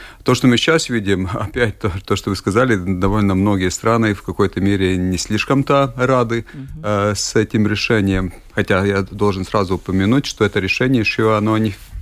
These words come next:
Speaker 1: оно
Speaker 2: Ну,
Speaker 1: ещё как бы не
Speaker 2: оно будет обсуждаться
Speaker 1: оно ещё
Speaker 2: ещё,
Speaker 1: будет
Speaker 2: да.
Speaker 1: обсу-, обсуждаться. Мы совсем полностью не знаем все детали, потому что план как бы он, он, он где-то есть, но, конечно, мы ещё не знаем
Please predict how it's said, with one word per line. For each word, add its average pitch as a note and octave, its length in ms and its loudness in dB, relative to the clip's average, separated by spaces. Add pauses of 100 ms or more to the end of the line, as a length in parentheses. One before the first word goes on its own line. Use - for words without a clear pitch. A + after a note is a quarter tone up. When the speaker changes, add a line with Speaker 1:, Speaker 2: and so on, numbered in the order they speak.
(280)
Speaker 1:
оно G#2 280 2
Speaker 2:
Ну, G#2 80 2
Speaker 1:
ещё G2+ 260 -6
как G2 180 -4
бы F#2+ 140 0
не G#2 180 4
Speaker 2:
оно G#3 180 4
будет A3+ 180 0
обсуждаться F3+ 640 -2
Speaker 1:
оно G#2+ 80 -8
ещё - 20 -10
Speaker 2:
ещё, G#2 120 -6
Speaker 1:
будет G#2 120 -4
Speaker 2:
да. G2+ 60 -4
Speaker 1:
обсу-, G2 300 -8
обсуждаться. G#2 720 0
Мы G2+ 180 2
совсем G2 440 0
полностью G2 420 2
не F#2 80 2
знаем F#2 320 0
все C#3+ 240 2
детали, C3 520 0
потому A2 300 -4
что G#2 180 -6
план A2 320 2
как G2+ 200 -2
бы G2 120 2
он, F#2+ 340 2
он, G#2+ 340 0
он A2+ 220 2
где-то G2 480 0
есть, A#2+ 400 0
но, G#2+ 140 0
конечно, G#2+ 400 -2
мы G2+ 100 0
ещё G2+ 200 -4
не F#2+ 140 0
знаем G#2 380 0